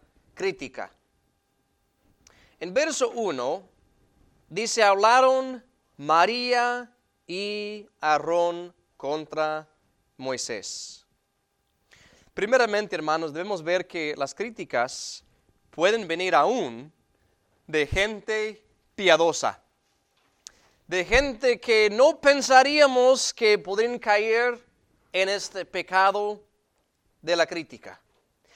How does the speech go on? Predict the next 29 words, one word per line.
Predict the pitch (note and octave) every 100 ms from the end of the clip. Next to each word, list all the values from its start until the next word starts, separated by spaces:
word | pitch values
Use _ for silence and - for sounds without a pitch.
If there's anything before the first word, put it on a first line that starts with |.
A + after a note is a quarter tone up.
| _
Sin | - - A#3
embargo, | A3+ G#3+ A#3+ D4 A#3 A#3+
no | A#3 A#3 C4+
vemos | C#4 C#4+ C4+ F#3
mención | G#3+ A3+ G#3 A3+ A#3 A3+ G#3
de |
otras | G#3 A3 G#3+
personas, | - G3 - A#3+ A3 B2 - - - - _ _ _ _ _ _ _ _ _ _
sino | - F#3 F#3 F#3 F#3 F#3 - _ _
María | B2 B2+ E3+ G3+ G#3+ G#3 _ _ _
y | - D#3 D#3 D#3+ E3+ _ _ _
Aarón. | C3+ C3 B2+ A2 F2+ _ _ _ _ - - -
Bueno, | A#3+
debemos | A3+ C#4+ D#4+ B3+
entender | G#3+ F#3+ F#3 G3 F3
quiénes | - G#3 G3
son | - G3 G3
María | F3+ D#3 D#3+ E3 D3+ D3
y | C3
Aarón | A#2+ D3 E3 A3 - _
y | F3
qué | - B3+
papel | B3 A#3 A3+ G#3
tenían | F#3+ E3 F#3+ F#3 C3+
en | C#3+ C#3+
medio | D3+ F3+
de | D#3+
la |
congregación. | C#3 C#3 B2+ B2 E3 D#3+ F#2+